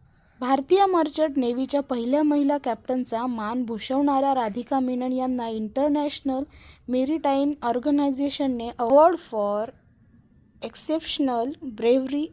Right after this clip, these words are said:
at Sea या पुरस्काराने सन्मानित केले आहे. हा पुरस्कार मिळवणाऱ्या त्या महि-, त्या जगातील पहिल्या महिला ठरल्या आहेत.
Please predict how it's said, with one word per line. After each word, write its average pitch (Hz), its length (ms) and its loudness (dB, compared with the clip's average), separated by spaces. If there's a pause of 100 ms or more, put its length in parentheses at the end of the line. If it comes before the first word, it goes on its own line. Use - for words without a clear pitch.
(100)
at 220 440 -6
Sea 254 280 -8
या 240 120 -2
पुरस्काराने 302 760 0
सन्मानित 214 520 -4 (140)
केले 220 240 -4
आहे. - 360 -8 (1000)
हा 339 140 6
पुरस्कार 370 560 4
मिळवणाऱ्या 311 760 4
त्या 294 120 2
महि-, 277 380 0 (600)
त्या 262 160 6 (100)
जगातील 262 540 2 (120)
पहिल्या 247 340 0
महिला 285 360 2
ठरल्या 254 420 -4
आहेत. 190 240 -6